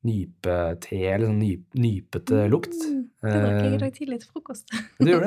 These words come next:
Speaker 1: det?
Speaker 2: <laughs> Ja, nypete.
Speaker 1: Da har du det friskt i minnet.
Speaker 2: Ja, faktisk. <laughs> Det
Speaker 1: Minner du
Speaker 2: var,
Speaker 1: om det, eller er det jeg som er helt på
Speaker 2: nei,
Speaker 1: huet?
Speaker 2: det var, det var faktisk veldig bra, ja.
Speaker 1: <laughs>
Speaker 2: Og det, det var litt sånn, ehm, en god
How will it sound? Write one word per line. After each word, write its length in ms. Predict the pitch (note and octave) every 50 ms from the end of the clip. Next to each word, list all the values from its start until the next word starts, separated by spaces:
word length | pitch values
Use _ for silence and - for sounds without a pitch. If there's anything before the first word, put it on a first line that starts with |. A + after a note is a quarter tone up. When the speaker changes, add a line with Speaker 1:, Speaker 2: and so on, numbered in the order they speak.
| A3+ A#3
Speaker 1:
det? 80 | A#3
Speaker 2:
<laughs> 20 | B3+
Ja, 60 | D4
nypete. 460 | E4+ D4 C4+ C4 - D4 - D4 C4+ -
Speaker 1:
Da 120 | C#4 B3+
har 120 | B2 - A2+
du 60 | -
det 80 | C3+ B2+
friskt 280 | - A#2+ A2 - - -
i 40 |
minnet. 160 | C3+ B2+ A#2 -
Speaker 2:
Ja, 160 | C#4 D#4 F#4
faktisk. 600 | F#4 - F#4 - - - E4 E4+ - - - -
<laughs> 20 |
Det 320 | - E4+ D#4 C#4+ - - -
Speaker 1:
Minner 140 | D3 D3+
du 120 | C3+ A2+ A#2
Speaker 2:
var, 160 | B2+ B2 -
Speaker 1:
om 60 | G#2+
det, 80 | A#2 C#3+
eller 100 | E3 F3
er 40 | E3
det 80 | D3+ B2+
jeg 80 | A2+
som 100 | - C3
er 40 | B2
helt 120 | A2+ G#2+ -
på 80 | -
Speaker 2:
nei, 60 | C3 D#4+ F4
Speaker 1:
huet? 20 |
Speaker 2:
det 100 | F#4 F#4+
var, 140 | F4+ F4 D#4
det 100 | C#4 F4 E4+
var 80 | E4
faktisk 380 | D#4+ E4+ D#4+ E4 D#4+ - C4+ B3+
veldig 320 | B3+ B3+ A#3+ A#3 A#3 C4 B3
bra, 180 | B3 A#3+ A3+ G#3+ G#3+ G#3 _ -
ja. 140 | B3 B3 - B3 -
Speaker 1:
<laughs> 1000 | - C#3+ - - - - _ _ _ _ _ _ _ _ _ _ _ _ _ -
Speaker 2:
Og 100 | - B3+
det, 140 | A#3+ B3+ - A3
det 100 | A3+ C4
var 340 | B3+ C4 B3+ B3 A#3 A3+ - - _ _ - - _ _ _ _ - -
litt 260 | C4 D#4 F4+ - - -
sånn, 240 | - D4 C4+ C4 B3+ B3
ehm, 360 | A#3+ A#3 A3+ A3 A3 G#3+ G#3 G#3 G#3 - - -
en 140 | A#3 B3 A#3+ G#3+
god 600 | A3 A#3+ C#4 C#4 C4 A#3+ A#3 G#3+ G#3 G#3 G#3+ A3+